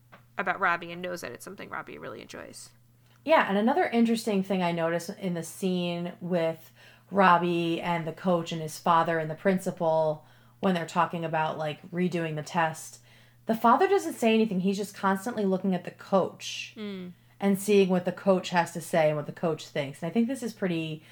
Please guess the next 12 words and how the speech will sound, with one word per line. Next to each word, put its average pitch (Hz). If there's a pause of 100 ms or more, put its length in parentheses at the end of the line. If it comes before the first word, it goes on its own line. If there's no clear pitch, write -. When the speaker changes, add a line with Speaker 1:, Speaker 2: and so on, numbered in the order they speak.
(260)
Speaker 2:
common 165
for, 170
like, 151
serious 160
football 170
schools 202
is, 170
like, 160
Speaker 1:
Yeah. 170 (340)
Speaker 2:
the 190
coaches 196
kinda 185